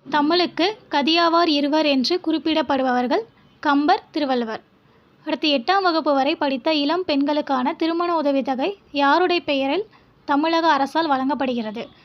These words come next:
மூவலூர் ராமாமிர்தம். அடுத்து, ஆங்கிலேயரை எதிர்த்து போர் செய்த வேலுநாச்சியார் பிறந்த ஆண்டு வந்து கிபி ஆயிரத்தி எழுநூத்தி முப்பது. அடுத்து, தொல்காப்பியர் கூறும்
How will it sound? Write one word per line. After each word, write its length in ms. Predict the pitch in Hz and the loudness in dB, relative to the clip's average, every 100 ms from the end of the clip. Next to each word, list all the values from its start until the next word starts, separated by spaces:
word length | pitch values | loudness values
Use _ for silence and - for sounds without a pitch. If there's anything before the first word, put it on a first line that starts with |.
| - - | -20 -6
மூவலூர் 540 | 277 330 359 339 392 440 | -2 2 2 2 2 -2
ராமாமிர்தம். 640 | 294 269 277 254 233 196 - _ _ _ _ _ - | -2 2 2 2 -2 -8 -14 _ _ _ _ _ -6
அடுத்து, 240 | 294 311 | -4 2
ஆங்கிலேயரை 800 | 294 320 359 349 311 285 370 403 | 2 2 2 2 2 2 -2 -4
எதிர்த்து 480 | 285 285 311 359 370 | -2 -2 -2 -2 -2
போர் 280 | 294 294 302 | -2 -2 -2
செய்த 420 | 311 269 285 427 - 277 | -4 -2 -2 -4 -6 -2
வேலுநாச்சியார் 600 | 285 320 311 302 311 302 | 0 2 0 0 -2 -2
பிறந்த 340 | 285 269 262 | -2 -2 -2
ஆண்டு 280 | 247 269 269 | -2 -2 -2
வந்து 320 | 240 269 392 - | 0 0 -2 -4
கிபி 440 | 320 330 330 359 466 - | 0 0 0 0 0 -2
ஆயிரத்தி 520 | 277 277 285 320 294 | -2 -2 -2 -4 -2
எழுநூத்தி 340 | 277 277 330 | 0 -2 -2
முப்பது. 460 | 302 233 240 240 - _ _ _ _ _ - | -4 -6 -8 -8 -10 _ _ _ _ _ -6
அடுத்து, 240 | 302 302 320 | -6 -4 -2
தொல்காப்பியர் 720 | 320 320 392 381 339 359 - | -2 0 -2 2 0 0 -2
கூறும் 360 | 294 277 359 | -4 -4 -4